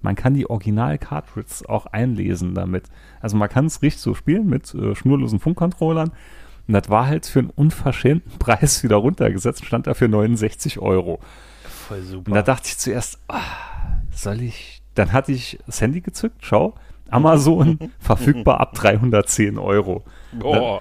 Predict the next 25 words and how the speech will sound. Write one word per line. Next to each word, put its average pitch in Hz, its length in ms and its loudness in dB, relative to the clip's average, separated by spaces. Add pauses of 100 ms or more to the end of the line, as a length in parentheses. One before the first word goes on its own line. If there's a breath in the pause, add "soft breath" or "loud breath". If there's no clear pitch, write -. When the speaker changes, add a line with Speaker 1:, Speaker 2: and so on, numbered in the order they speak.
(140)
Speaker 1:
und 104 40 0
da 104 80 4
dachte 120 220 0
ich - 80 -8
mal, 110 180 2 (220)
das 95 180 -10
ist - 160 -8
das 98 160 -8
Argument, 92 480 -4
was 95 140 -6
ich 98 160 -12
gebraucht - 500 -4 (100)
habe. - 160 -4 (200)
<laughs> 147 320 10 (100)
Direkt - 460 0
durch 143 160 -2
die 123 120 -4
Gänge, 135 320 0
hab - 200 -4
meine 120 100 -6
Frau 120 220 -4
und 123 160 -6
Kinder 156 320 -8
gesucht. 175 340 -10 (300 loud breath)
An, 160 160 4